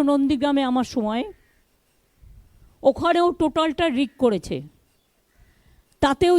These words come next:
যে ভোটে জিতেছে, রিকাউন্টিং হলে, ভিভিপ্যাট কাউন্টিং হলে প্রমাণ হয়ে যাবে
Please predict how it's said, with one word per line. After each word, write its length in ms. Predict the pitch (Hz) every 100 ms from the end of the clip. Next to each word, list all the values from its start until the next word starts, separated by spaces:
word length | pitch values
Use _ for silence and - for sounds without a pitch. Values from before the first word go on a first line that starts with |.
| 269
যে 60 | 320 196
ভোটে 240 | 269 320 240
জিতেছে, 400 | 254 285 - 226 180 269 - _ _ _ _ _ _ _ _
রিকাউন্টিং 680 | 214 262 - 320 330 269 330 277
হলে, 160 | 302 277 226
ভিভিপ্যাট 420 | 240 311 311 285 -
কাউন্টিং 360 | 269 269 247 294 269
হলে 180 | 240 196 262 - _ _ _
প্রমাণ 280 | 277 294 277 247
হয়ে 200 | 262 247
যাবে 200 | 240 269